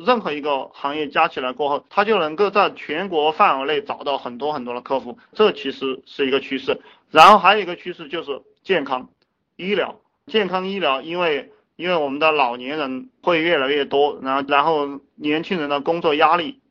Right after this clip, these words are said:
会越来越大，而且大家吃饭穿衣这个问题都解决了过后，其实关注这个方面的人就会越来越多。这其实也是我看到了几个大的这个集团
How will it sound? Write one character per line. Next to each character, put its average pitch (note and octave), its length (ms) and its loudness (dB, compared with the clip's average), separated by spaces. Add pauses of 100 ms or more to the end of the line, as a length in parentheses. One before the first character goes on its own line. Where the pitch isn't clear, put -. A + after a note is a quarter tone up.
(140)
会 D3+ 220 2
越 C#3+ 160 0
来 B2+ 80 -2
越 B2+ 160 -6
大， C3+ 240 -2 (300)
而 E3+ 100 0
且 G3 140 2
大 G3+ 160 8
家 F#3+ 100 2
吃 G#3 240 -4
饭 F#3 180 0
穿 G3+ 280 -2
衣 G#3+ 100 -6
这 G#3 100 -2
个 F#3 60 -8
问 F3+ 140 -6
题 D3 160 -12
都 E3+ 100 -4
解 B2+ 240 -6
决 B2+ 120 -8
了 D3 100 -4
过 E3 160 0
后， D3 160 -4 (240)
其 D3+ 200 -6
实 D3 200 -2
关 F#3 320 4
注 F3+ 120 -2
这 F3 120 -2
个 D#3+ 100 2
方 E3+ 160 0
面 E3+ 160 -2
的 C3 120 -2
人 A#2+ 180 -6
就 C#3+ 160 0
会 C#3 100 2
越 D3+ 140 2
来 B2+ 80 0
越 C3 160 0
多。 C#3 260 2 (180)
这 F#3+ 140 0
其 F#3 160 0
实 E3 140 0
也 C3+ 100 2
是 E3 140 0
我 C3 200 4
看 F3+ 240 4
到 F3 120 6
了 C#3+ 100 2
几 C#3 140 -12
个 C#3+ 120 -2
大 F3 240 0
的 C3 120 -2
这 C3+ 100 -12
个 C#3 80 -2
集 C#3 300 -8
团 B2 240 -4